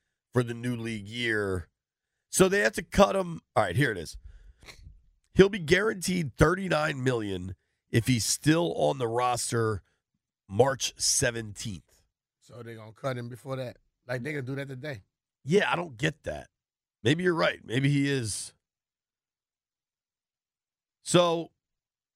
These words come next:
Speaker 1: that's less than a month away. March eleventh is his tampering period. The thirteenth is the new league year.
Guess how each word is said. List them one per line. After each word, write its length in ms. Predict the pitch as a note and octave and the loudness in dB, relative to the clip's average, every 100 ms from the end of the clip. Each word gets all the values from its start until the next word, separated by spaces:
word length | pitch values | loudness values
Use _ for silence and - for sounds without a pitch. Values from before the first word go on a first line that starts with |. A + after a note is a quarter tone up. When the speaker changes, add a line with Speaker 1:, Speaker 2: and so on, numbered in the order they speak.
| - | 2
Speaker 1:
that's 220 | D3+ - | 2 2
less 360 | C3+ C3+ F3+ - | 0 2 2 0
than 140 | G#3+ | 0
a 40 | G3+ | 2
month 300 | E3 D#3+ - | 2 0 -2
away. 480 | C3 A2 F#2+ F2 - _ _ _ _ _ _ _ | -2 -2 -2 -4 -8 _ _ _ _ _ _ _
March 280 | B2 E3+ F3+ | 4 4 4
eleventh 540 | D#3 D3 E3+ F3 F3+ E3+ | 0 2 0 0 0 0
is 140 | C#3+ | 0
his 80 | A#2 | 2
tampering 460 | - C#3 C3 C3 A#2 | 2 2 0 0 2
period. 340 | B2 B2 A#2 | 2 0 -2
The 80 | G2 | -4
thirteenth 640 | - D3 C#3+ - C3+ C3 | 2 2 2 -4 -4 -4
is 160 | A#2+ G2+ | -4 -2
the 60 | G#2+ | -2
new 160 | G#2+ | -4
league 280 | G#2 G2+ F2 | -4 -4 -4
year. 380 | F#2+ F#2+ F2 D#2+ | -2 0 0 -4